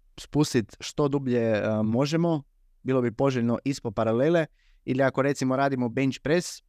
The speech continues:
mislim da svaka osoba može dirat, uh, uh, dirat prsa sa šipkom kad, uh, spušta šipku i samim time ćemo onako istegnut prsa, prsa će bit, uh, pod tenziji u toj izduženoj poziciji i imat ćemo bolji rast, uh,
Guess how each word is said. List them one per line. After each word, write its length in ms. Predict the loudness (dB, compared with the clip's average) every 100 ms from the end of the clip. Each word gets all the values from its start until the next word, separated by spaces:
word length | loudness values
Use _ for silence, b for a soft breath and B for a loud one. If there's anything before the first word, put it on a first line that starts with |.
| _
mislim 300 | -6 -4 -2
da 200 | 2 2 0 _ -16
svaka 380 | -2 0 2 0
osoba 280 | 0 0 0
može 320 | 0 0 0
dirat, 320 | 0 0 -2 -4
uh, 60 | -2 0 -2 -4 _ _ _ _ _
uh, 160 | -2 0
dirat 360 | 2 2 2
prsa 260 | -2 -2 -4
sa 380 | -2 -2 -2 -4 -6
šipkom 460 | -4 -2 0 -2
kad, 260 | 0 0 0
uh, 60 | 0 -2
spušta 360 | -4 -6 -6
šipku 460 | -2 -2 0 0 0 _ _ _ _ -6
i 100 | -2
samim 280 | 2 2 2
time 240 | 0 0
ćemo 400 | 0 0 0 -2
onako 380 | -2 -2 -2 -2
istegnut 520 | -4 -2 0 -2 0
prsa, 380 | -2 0 0 -2
prsa 320 | -2 -4 -4
će 140 | -2
bit, 260 | -2 -2 0
uh, 180 | 0 -2 -2
pod 180 | -4 -4 -4
tenziji 360 | 0 2 2
u 100 | 0
toj 240 | 0 0 0
izduženoj 480 | 0 -2 0 0 -2
poziciji 480 | -2 -2 0 0
i 20 | 2
imat 160 | 0
ćemo 200 | 0 2
bolji 240 | 2 2 2
rast, 380 | 0 -4 -6
uh, 420 | -2 0 0 -2